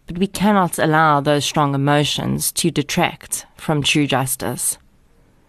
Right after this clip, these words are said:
It is time that these cases were solved, and in my mind at least, if everyone has been looking in one direction for twenty years and not found the answers, then maybe the answers aren't in that direction.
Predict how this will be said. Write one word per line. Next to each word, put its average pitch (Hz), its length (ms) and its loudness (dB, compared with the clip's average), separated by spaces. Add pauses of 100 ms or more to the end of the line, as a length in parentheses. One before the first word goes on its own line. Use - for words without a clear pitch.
(720)
It 180 120 0
is 175 260 0
time 147 480 0
that 143 200 -2
these 147 220 -2
cases 135 520 0
were 135 80 0
solved, - 680 -2 (640)
and 170 200 4
in 160 120 2
my 147 160 2
mind 151 340 2
at 135 140 -8
least, - 480 -4 (560)
if 160 200 0
everyone 143 560 2
has 143 260 0
been 139 280 2
looking 143 380 0
in 139 180 2
one 139 300 2
direction 135 680 0
for 147 160 -4
twenty 135 460 -2
years 135 580 0 (320)
and 165 160 2
not 143 240 0
found 135 320 0
the 139 120 2
answers, 143 680 0 (640)
then 143 500 2
maybe 143 420 0
the 139 200 0
answers 135 680 0
aren't 139 300 0
in 135 320 2
that 131 200 -2
direction. 131 720 0